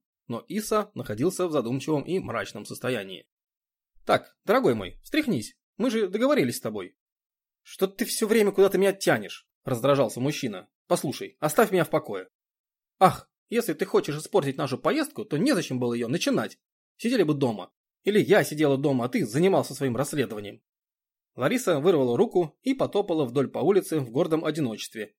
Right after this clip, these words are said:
энергично помахивая сумочкой. Иса постоял немного, растерянный, и, понимая, что не прав, помчался догонять жену. Прогулка отвлекла от мыслей о расследовании, пара глазела по сторонам,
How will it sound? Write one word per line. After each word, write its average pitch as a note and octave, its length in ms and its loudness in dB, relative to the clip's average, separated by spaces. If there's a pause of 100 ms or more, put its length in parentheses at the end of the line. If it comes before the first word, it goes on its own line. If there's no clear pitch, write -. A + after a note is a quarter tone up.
энергично D#3+ 640 -4
помахивая A#2+ 440 -4
сумочкой. - 540 -12 (680)
Иса F3+ 280 -2
постоял G#2+ 440 -4
немного, G3 460 2
растерянный, F#3 800 0
и, A#3 160 -4
понимая, C3 400 -2
что A#2 160 -10
не A2+ 80 -6
прав, - 420 -2
помчался D#3 460 -2
догонять D3+ 360 0
жену. G#2+ 340 -8 (720)
Прогулка G#3 480 0
отвлекла F#3+ 540 -2
от B2 80 -6
мыслей E3 320 -2
о A#2+ 100 -4
расследовании, F3 760 -2 (260)
пара G#3 240 0
глазела B2 380 0
по A#2+ 120 -8
сторонам, A#2+ 600 -4